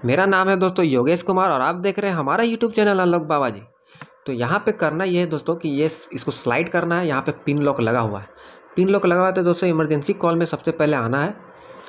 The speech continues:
और कुछ code देने वाला हूँ दोस्तों, इसको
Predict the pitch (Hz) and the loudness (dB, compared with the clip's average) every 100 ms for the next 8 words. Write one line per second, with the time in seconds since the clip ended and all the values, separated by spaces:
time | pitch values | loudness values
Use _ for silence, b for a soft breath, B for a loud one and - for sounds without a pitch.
0 | B B B - - - - - - - | B B B -20 -20 -20 -20 -20 -20 -20
1 | - - 139 165 165 165 - 143 160 165 | -20 -4 -2 -2 0 -2 -2 0 2 2
2 | 165 165 160 160 160 131 - 180 180 - | 2 2 2 2 2 0 0 -2 -2 -12
3 | - - - - - - - - 127 - | -20 -20 -20 -20 -20 -20 -20 -10 -10 -6
4 | - 143 | 0 0